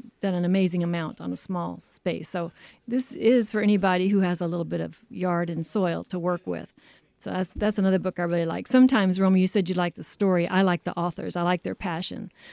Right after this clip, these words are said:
So I really like Kari's because of her passion, and also B-, Mel Bartholomew because of his passion. And, and Rosie talked about his book, Square Foot Gardening. He also did a book, a little cookbook. And, um,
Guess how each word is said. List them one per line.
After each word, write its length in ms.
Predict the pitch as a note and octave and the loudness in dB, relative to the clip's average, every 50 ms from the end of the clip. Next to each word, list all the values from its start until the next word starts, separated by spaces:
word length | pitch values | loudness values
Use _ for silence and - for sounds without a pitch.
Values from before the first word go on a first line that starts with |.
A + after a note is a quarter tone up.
| - _ | -18 _
So 140 | - A3+ | -2 2
I 60 | G3 F#3+ | 4 4
really 180 | G3 G3+ G3 | 6 6 6
like 180 | F#3+ F3+ - - | 4 2 0 -2
Kari's 600 | - G3 F#3 F3 F3 F3+ F3+ G3 G#3 - - _ - - _ _ _ - - - - - | -4 -2 0 0 0 2 0 0 -2 -4 -8 _ -20 -20 _ _ _ -18 -18 -14 -8 -6
because 280 | F#3 F#3+ - F#3+ E3 | -4 0 0 0 0
of 60 | F#3 F3+ | 2 0
her 140 | G#3 G3+ | 0 0
passion, 420 | - - F#3+ F3+ F#3+ F#3+ G3 F#3+ F3 | 0 -2 -2 -2 -2 -2 0 0 2
and 140 | F3 F3+ F3+ | 2 2 2
also 320 | F3 F3+ E3+ - F#3 E3+ | 2 0 0 0 0 0
B-, 140 | D3+ F#3 F#3+ - _ - | 2 0 -4 -4 _ 0
Mel 220 | F#3 F#3 F3 E3+ | 2 2 2 2
Bartholomew 640 | E3 F3 E3 E3+ E3+ - F3 E3 E3 E3 D#3+ F3 D#3 | 0 -2 -4 -4 -6 -6 -6 -4 -4 -4 -4 -4 -4
because 300 | E3+ E3+ - F3 D#3+ E3+ | -6 -4 -6 -6 -6 -4
of 80 | E3 | -4
his 180 | E3 F3 D#3+ - | -4 -4 -6 -6
passion. 480 | - G3 F3 E3+ F3 - G3 F#3+ F#3 - - - - - - - _ - | -6 -6 -6 -6 -6 -6 -6 -6 -8 -8 -10 -18 -20 -20 -20 -20 _ -4
And, 240 | - F#3+ F#3 F#3 - _ _ - | -2 0 0 0 -2 _ _ -2
and 240 | - F#3 F3+ F#3 F3+ F#3 | 0 2 2 2 4 4
Rosie 240 | G3 G3 F#3+ G3 | 4 6 4 4
talked 240 | - - G3 E3+ - | 2 2 0 0 0
about 180 | F#3+ F3 F3+ E3+ | -2 -2 -2 0
his 160 | F3+ D#3 D3+ | -2 -2 -2
book, 300 | F3 A3+ C4+ C4 - - | 0 2 2 2 0 -4
Square 260 | - - G3 F#3 F3 | -10 -4 0 0 0
Foot 160 | - F3+ - | 0 -4 -8
Gardening. 460 | - - F3 E3+ E3 D#3+ E3 E3 D#3+ - _ _ _ _ _ | -6 -4 -4 -4 -2 -4 -4 -4 -6 -8 _ _ _ _ _
He 140 | - A#3 A3 | 0 4 4
also 240 | G3 F3+ E3 - F3+ | 4 4 2 0 -2
did 160 | D#3 F3 E3+ | -2 0 -2
a 40 | D#3+ | -2
book, 280 | F3 F3 E3+ - _ _ _ _ - | -2 -4 -6 -6 _ _ _ _ -6
a 60 | F3+ | -2
little 160 | F3 F3 E3+ | -2 -2 -2
cookbook. 540 | - - F4 D#4+ - - - - - _ - _ _ _ - - - - - | -2 -2 -2 -2 -2 -2 -10 -10 -10 _ -20 _ _ _ -20 -20 -20 -12 -4
And, 260 | - F#3 F#3 F3+ F3 | -2 2 2 2 2
um, 300 | E3+ E3 E3 - - E3+ | 2 0 -2 -4 -6 -10